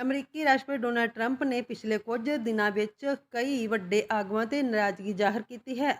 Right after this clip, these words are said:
ਹਾਲ ਹੀ ਸ-, ਦੇ ਸਮੇਂ ਵਿੱਚ ਉਹ ਟੈਲਸਾ ਦੇ ਸੀ ਈ ਓ ਐਨ-, ਐਲੋਨ ਮਸਕ ਤੇ ਵੀ ਗੁੱਸੇ ਹਨ, ਗੁੱਸੇ 'ਚ ਹਨ। ਹੁਣ ਖਬਰ ਇਹ ਹੈ ਕਿ ਟਰੰਪ ਸਾਬਕਾ ਅਮਰੀਕੀ ਉਪ ਰਾਸ਼ਟਰਪਤੀ ਕਮਲਾ ਹੈਰਿਸ ਤੇ ਗੁੱਸੇ ਹੋ ਗਏ ਹਨ।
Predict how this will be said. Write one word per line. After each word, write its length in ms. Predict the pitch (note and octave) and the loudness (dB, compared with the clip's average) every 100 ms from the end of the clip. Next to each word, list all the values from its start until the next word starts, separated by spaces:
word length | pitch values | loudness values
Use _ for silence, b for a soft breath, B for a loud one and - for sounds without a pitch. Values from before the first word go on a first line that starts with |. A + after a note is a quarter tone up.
| F#3+ | -2
ਹਾਲ 200 | G#3+ A3 | 0 0
ਹੀ 200 | A3 G#3 | -2 -2
ਸ-, 220 | G#3+ G#3 - | -6 -12 -10
ਦੇ 180 | G3+ A3 | -8 -8
ਸਮੇਂ 400 | - G#3 C4+ B3+ | -6 -2 0 0
ਵਿੱਚ 380 | G#3 G#3 - B3 - | -2 -4 -8 -12 -6
ਉਹ 300 | A#3+ B3 G3+ G3+ | 0 2 0 -4
ਟੈਲਸਾ 520 | G#3+ A3 C4 - C4 F#3+ b b b G#3+ | -4 -2 -2 4 2 2 b b b -4
ਦੇ 200 | A#3+ B3 | -2 -2
ਸੀ 240 | B3 A3+ | 0 2
ਈ 40 | A#3 | 2
ਓ 240 | C#4 - A#3 | 2 0 -4
ਐਨ-, 260 | A3+ A3 - _ _ A#3 | -4 -4 -8 _ _ -4
ਐਲੋਨ 600 | A#3 A#3 A3 A3 C#4+ C#4+ | -2 0 0 0 0 2
ਮਸਕ 240 | A#3+ G3+ - - A3+ | 0 -2 -6 -16 -4
ਤੇ 200 | A3 G3+ | -2 -2
ਵੀ 180 | A3 A3 | -4 -4
ਗੁੱਸੇ 400 | G#3+ - G#3+ G#3 | -6 -4 -2 0
ਹਨ, 300 | A3+ A3+ F3 _ _ - | -2 -4 -6 _ _ -12
ਗੁੱਸੇ 240 | A#3+ A#3+ | -6 -4
'ਚ 80 | A#3 | -2
ਹਨ। 180 | A#3 C4 | 0 0
ਹੁਣ 320 | A3+ A3+ A3 A3 | 0 0 -2 -4
ਖਬਰ 320 | - G3+ A3 A3 | -8 -4 -2 0
ਇਹ 160 | A3+ B3 | 0 2
ਹੈ 120 | C4 | 2
ਕਿ 180 | C4 C#4 | 0 -8
ਟਰੰਪ 380 | G#3+ G#3 G#3 A3+ | -4 -4 -4 -6
ਸਾਬਕਾ 480 | A3+ G3+ - C4 | -4 -4 2 2
ਅਮਰੀਕੀ 520 | C4+ G#3+ G3 - A3+ G#3+ | 4 0 -6 -6 -6 -2
ਉਪ 300 | A3+ A#3 C#4 | -2 -4 0
ਰਾਸ਼ਟਰਪਤੀ 540 | B3 A3 G#3+ A3 G#3+ | 0 0 -8 -6 -4
ਕਮਲਾ 320 | G#3+ G#3 G#3+ | -2 2 2
ਹੈਰਿਸ 320 | G#3 G#3 A3 | 2 -2 -4
ਤੇ 180 | - A#3+ | -8 -8
ਗੁੱਸੇ 460 | A#3 A3 - G#3+ G#3+ | -4 -6 -6 -4 -2
ਹੋ 180 | G3+ F#3+ | -2 -2
ਗਏ 220 | G#3 G#3+ | -2 0
ਹਨ। 260 | A#3 B3 | 0 -2